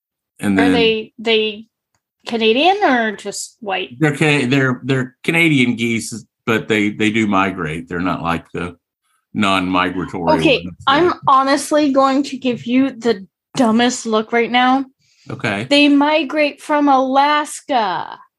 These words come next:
Speaker 2: Remember the whole moment where I went, "Oh, you motherfuckers," on, and, and I was driving
Speaker 1: Yeah.
Speaker 2: down the road and you asked me what was going on. I said,
Speaker 1: Yeah, yeah, yeah.
Speaker 2: "The birds are gathering."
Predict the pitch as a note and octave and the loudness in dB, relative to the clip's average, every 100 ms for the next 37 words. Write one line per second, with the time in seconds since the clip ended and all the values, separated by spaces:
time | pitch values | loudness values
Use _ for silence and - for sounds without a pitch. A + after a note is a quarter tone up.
0 | _ C4 C4+ D#4 E4+ F#4+ D#4+ - D4+ D#4 | _ -2 2 2 2 2 0 0 0 2
1 | C#4+ C4 C4+ C#4+ C4 C4 A#3+ A#3+ A#3+ A3 | 2 2 2 2 0 -2 0 0 -2 -4
2 | - G#4+ G4 G4+ G4 G4 E4+ G#4+ G4 F4 | -6 -2 0 0 0 -2 -2 -4 -4 -4
3 | D#4 - - A#3 - A#3 A#3 - A#3 B3 | -6 -6 -4 -4 -2 -4 -4 -4 0 0
4 | A#3 A3+ C4+ B3+ C4 C4 B3 B3 B3+ B3 | 0 2 2 4 2 2 2 2 2 2
5 | A#3+ B3 B3+ B3+ B3 - B3 B3+ B3 A#3+ | 0 0 0 -2 -2 -6 -6 -4 -2 -2
6 | B3 B3+ A#3 B2+ A#2+ A#2 G#2 - - - | -6 -4 0 2 2 2 2 0 0 0
7 | B3+ B3+ C4 B3+ C4 A#3 B3+ A#3+ C4 C#4 | 0 0 -4 -4 -8 -6 -2 -2 0 -2
8 | C#4+ D4+ D#4 | -2 -4 -6